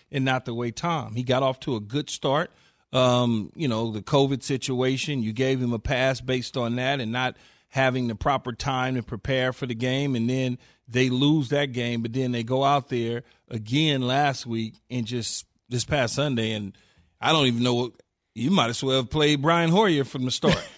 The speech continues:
Speaker 1: Like, I'm just saying,
Speaker 2: It was that
Speaker 1: right?
Speaker 2: bad.
Speaker 1: It was, it was, it was one of those deals. But I believe he'll get it turned around. I just, it's, you, you, you could tell that he was carrying a lot of weight and stress and pressure to be able to be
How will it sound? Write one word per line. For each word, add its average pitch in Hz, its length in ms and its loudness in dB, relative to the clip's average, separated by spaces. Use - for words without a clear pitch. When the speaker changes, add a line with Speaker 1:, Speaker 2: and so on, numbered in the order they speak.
Speaker 1:
Like, 147 200 -2
I'm 175 160 0
just 160 220 -2
saying, 233 260 2
Speaker 2:
It 180 80 0
was 160 100 -2
that 160 120 4
Speaker 1:
right? 170 100 6
Speaker 2:
bad. - 140 0
Speaker 1:
It 165 60 0
was, 135 260 -2
it 170 80 0
was, 147 400 0
it 170 40 0
was 185 100 2
one 190 180 6
of 165 120 4
those 139 60 -4
deals. 160 260 4
But 190 340 -2
I 240 280 4
believe 131 640 2
he'll 185 120 4
get 151 160 2
it 135 140 -2
turned 147 260 0
around. 139 440 -4
I - 100 -2
just, 139 300 -4
it's, - 360 -4
you, 160 260 -8
you, - 180 -20
you 175 420 0
could 190 220 -2
tell 160 560 4
that 160 100 6
he 170 100 4
was 151 140 0
carrying 156 460 0
a 117 60 0
lot 131 440 2
of 117 140 -8
weight 135 360 2
and 127 140 -6
stress - 480 0
and 113 140 -6
pressure - 460 -4
to 147 100 0
be 151 220 2
able 139 200 2
to 117 60 -4
be 139 380 0